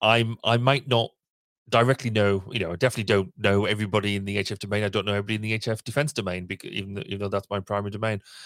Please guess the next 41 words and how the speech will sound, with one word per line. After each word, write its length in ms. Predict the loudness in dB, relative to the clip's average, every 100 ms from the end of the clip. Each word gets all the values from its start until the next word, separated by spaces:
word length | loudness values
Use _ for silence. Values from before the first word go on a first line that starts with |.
| -12 2
Um, 300 | 4 6 4
but 100 | 6
I, 180 | 6 4 0
but 180 | -4 0
we 160 | 6 8
all 140 | 8
generally 320 | 6 2 2
know 440 | 4 6 6 4 0 _ _ _ _ _ _ _
one 240 | -2 -2 2
person 400 | 2 2 -2 -12 _ _ _ _ _ _ -2
within 260 | 0 0
it. 220 | -4 -12 -16 -20 -6
So 140 | 0
you've 220 | 2 4
always 180 | 6 4
got 100 | 2
that 140 | 0 0
one 160 | 0
degree 280 | -2 -4 -4
of 80 | -4
freedom. 440 | -6 -6 -6 -10 -12 -20 -20 _
Um, 680 | 0 2 6 4 4 0 -8 -12 _ _ _ _ _ _ _ _ _ _
equally, 420 | 2 2 2 0 0 0
what 140 | 4
I 120 | 4 4
quite 320 | 2 2 2
like 280 | 0 -2 -4
about, 480 | -4 -2 0 -2 -4
and 140 | 0
one 140 | 2 0
of 60 |
the 40 | 0
things 160 | -2
that 80 | 0
really 160 | 0 -2
attracts 280 | -2 -4 -4
me 60 |
with 100 | -8
the 60 | -6
human 220 | -10 -8
factors 320 | -10 -10 -14